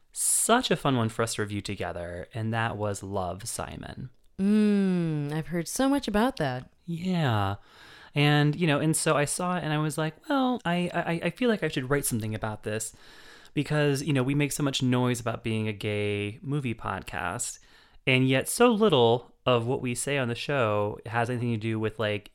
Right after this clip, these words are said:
Speaker 1: gay movies or gay readings of movies." And it's just our, our inherent gayness that we're hoping to, to, you know, to pull focus with. To be
Speaker 2: I
Speaker 1: like
Speaker 2: think that if you go back and listen to the show, our, um,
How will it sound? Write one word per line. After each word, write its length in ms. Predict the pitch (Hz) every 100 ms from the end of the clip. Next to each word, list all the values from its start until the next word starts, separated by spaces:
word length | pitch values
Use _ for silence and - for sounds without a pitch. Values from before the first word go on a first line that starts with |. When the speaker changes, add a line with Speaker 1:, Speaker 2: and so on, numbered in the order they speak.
| 110
Speaker 1:
gay 240 | 110 110
movies 580 | 120 170 110 90 85 -
or 260 | - 110 104
gay 180 | 110
readings 400 | 117 196 175 127
of 80 | 110
movies." 500 | 104 98 95 95 98 - - - - -
And 120 | 117 113
it's 100 | -
just 160 | 113 -
our, 560 | 123 113 113 110 104 -
our 220 | 110 107
inherent 480 | 107 107 123 113 113
gayness 480 | 113 113 104 90 -
that 180 | - 113
we're 120 | 104
hoping 340 | 113 101 101
to, 540 | 101 107 98 98 95 -
to, 420 | - 104 98 98 - - _
you 100 | 127
know, 120 | 101 101
to 240 | - 107
pull 240 | 98 117
focus 420 | 101 110 95 101 -
with. 200 | - - -
To 80 | -
be 60 | 185
Speaker 2:
I 0 |
Speaker 1:
like 100 | 214
Speaker 2:
think 180 | 262
that 80 | 254
if 120 | 220
you 80 | 185
go 140 | 175 170
back 200 | 156 151
and 60 |
listen 240 | 156 - 156
to 20 |
the 100 | 143
show, 460 | - 151 143 139 139
our, 340 | 147 143 143 - _
um, 420 | 139 135 131 -